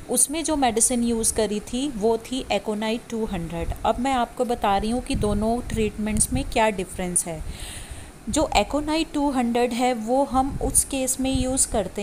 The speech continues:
हैं जब एक रात पहले हमारा पौधा बिल्कुल ठीक था, Suddenly weather में कुछ ऐसी changes हुई, drastic changes हुई और पौधा एकदम सूख गया।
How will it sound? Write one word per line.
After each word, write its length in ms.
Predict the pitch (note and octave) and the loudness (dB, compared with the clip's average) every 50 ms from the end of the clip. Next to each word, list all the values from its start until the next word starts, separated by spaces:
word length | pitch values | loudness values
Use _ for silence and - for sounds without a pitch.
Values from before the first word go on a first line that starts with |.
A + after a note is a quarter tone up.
| G3+ G#3+ | -2 0
हैं 260 | G#3+ A3 B3 D4 D4+ | 0 0 0 0 0
जब 280 | - C4+ C#4 C#4 - - - F#3+ | 0 0 0 0 -2 -6 -2 0
एक 260 | A3 A3+ B3 - C4+ | 2 2 2 0 2
रात 280 | B3+ B3 A#3+ A#3+ A#3+ - | 2 2 2 2 0 -2
पहले 260 | - G3 F#3 F#3+ G#3 A#3+ | -2 -2 -2 0 -2 -2
हमारा 400 | A3+ A3+ A3 G#3+ G#3 G3+ G#3 G#3+ | 0 0 0 0 2 2 2 2
पौधा 440 | G#3+ - G3+ G3 F#3 G3 G3+ A3 A3+ A3+ - - | 0 0 -4 -2 0 0 0 0 0 -2 -2 -4
बिल्कुल 340 | G#3+ G#3 G#3+ - - C4+ C4 - | -4 -4 -4 -6 -6 -6 -6 -6
ठीक 220 | - - A3 A3+ - - - | -6 -4 -4 -4 -4 -6 -8
था, 300 | - G3 F3+ F#3+ A#3 - - - - - - - - - - - | -4 -2 -2 -2 -2 -6 -8 -12 -14 -14 -14 -14 -16 -12 -2 0
Suddenly 560 | - - A3 G#3+ A3+ A3+ A#3 A3+ A#3 B3+ C4+ | 4 4 4 4 4 2 2 2 0 0 2
weather 400 | B3 A#3 G3+ F#3+ F#3 A3 A3 A3+ | 4 4 4 4 4 2 0 2
में 120 | A#3 A#3+ A#3 | 0 -2 0
कुछ 240 | - B3 A#3+ - | 0 -2 0 2
ऐसी 280 | A#3+ G#3 G#3 - - A#3+ | 2 4 4 4 4 4
changes 500 | A3 - A3+ G#3 G#3 G#3 A3 A3+ G3+ G3 | 0 0 2 2 2 2 4 4 4 4
हुई, 200 | G#3+ G#3+ G#3+ A3+ | 4 2 0 0
drastic 500 | A3 G#3+ G3+ F#3 F#3+ - - - A#3+ A3+ | 0 2 4 4 4 2 0 -2 -2 -2
changes 520 | - - A3+ G#3 G3+ G3+ G#3 G#3+ G#3+ G#3 | -2 -2 -2 -2 0 0 0 0 0 0
हुई 280 | G3+ G#3+ G#3+ G#3 A3 B3+ C4+ - - - - - - - - A3+ | 0 0 0 0 0 -2 -4 -6 -10 -10 -10 -10 -10 -6 -2 -2
और 100 | A#3+ A#3+ | 0 0
पौधा 380 | - - G#3+ G#3+ G3+ A#3 B3 A#3+ | 0 0 0 2 4 4 4 4
एकदम 380 | A3 G#3+ G3+ - - A#3 B3 | 4 2 0 2 0 0 2
सूख 340 | C4 - - A#3+ A#3 A3 F#3+ | 2 2 0 0 -6 -6 -4
गया। 300 | F#3+ F#3 E3+ D#3+ D#3+ D#3+ | -2 -2 -2 -2 -4 -6